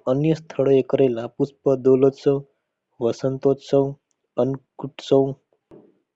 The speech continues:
આદિની જેમ લોયાનો આ શાકોત્સવ પણ સંપ્રદાયમાં મહત્વ મેળવી ચૂક્યો છે. પછી ત્યાંથી મહારાજ જૂનાગઢ પધાર્યા હતા. ભગવાન શ્રી હરિ કે તેમના સંત સત્સંગીની કોઈ નિંદા કરે અથવા તેમનો કોઈ અપરાધ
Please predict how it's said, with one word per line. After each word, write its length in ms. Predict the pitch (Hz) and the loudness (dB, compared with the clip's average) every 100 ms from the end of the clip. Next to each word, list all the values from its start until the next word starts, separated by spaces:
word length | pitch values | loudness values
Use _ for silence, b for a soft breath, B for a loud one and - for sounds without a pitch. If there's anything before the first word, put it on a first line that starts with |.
| _ _ _ _ | _ _ _ _
આદિની 440 | 120 131 147 156 160 | 0 2 2 0 0
જેમ 220 | 151 160 | 2 2
લોયાનો 560 | 143 135 139 143 143 143 | 4 6 6 6 2 -2
આ 240 | - 135 | -2 -2
શાકોત્સવ 680 | 135 127 123 139 135 - 131 | -2 -4 -2 -4 -4 -4 -4
પણ 180 | 131 139 | -2 -6
સંપ્રદાયમાં 880 | - 123 - 127 131 123 127 131 | -4 -6 -4 -4 -2 -4 -4 -4
મહત્વ 500 | 117 117 123 - 135 | -4 -4 -4 -4 -4
મેળવી 360 | 123 117 120 123 | -2 -4 -4 -6
ચૂક્યો 460 | - 120 - 113 | -6 -10 -4 -4
છે. 320 | 107 - - - _ _ _ - | -4 -8 -14 -16 _ _ _ -4
પછી 240 | 127 - | -2 -2
ત્યાંથી 380 | 139 139 139 143 | 0 -2 -2 -4
મહારાજ 340 | 135 127 135 | -4 -2 0
જૂનાગઢ 540 | 131 120 123 131 127 127 | 0 -2 -2 -2 0 -2
પધાર્યા 600 | 127 123 139 131 127 123 131 | -2 0 0 0 -2 -2 -4
હતા. 320 | - 113 120 _ _ _ _ _ - | -6 -6 -8 _ _ _ _ _ 0
ભગવાન 260 | 123 139 | 4 6
શ્રી 300 | 147 147 139 | 4 2 2
હરિ 280 | 123 127 135 | 2 0 -2
કે 360 | 135 139 143 143 _ _ _ _ _ - | 2 4 2 -2 _ _ _ _ _ -6
તેમના 280 | 135 139 143 | -4 0 0
સંત 340 | 131 139 139 | 0 -2 0
સત્સંગીની 800 | 139 - 127 - 135 135 135 135 135 | -2 0 -2 -4 -6 -4 -4 -4 -6
કોઈ 260 | - 135 | 2 2
નિંદા 400 | 127 123 123 135 | 2 -2 -2 -4
કરે 300 | 135 131 131 | 0 0 2
અથવા 320 | 131 127 - | 0 -2 -2
તેમનો 420 | 135 - 123 127 131 | -2 -4 -6 -6 -6
કોઈ 220 | - 127 | -2 -4
અપરાધ 400 | - 127 - | -4 -6 -2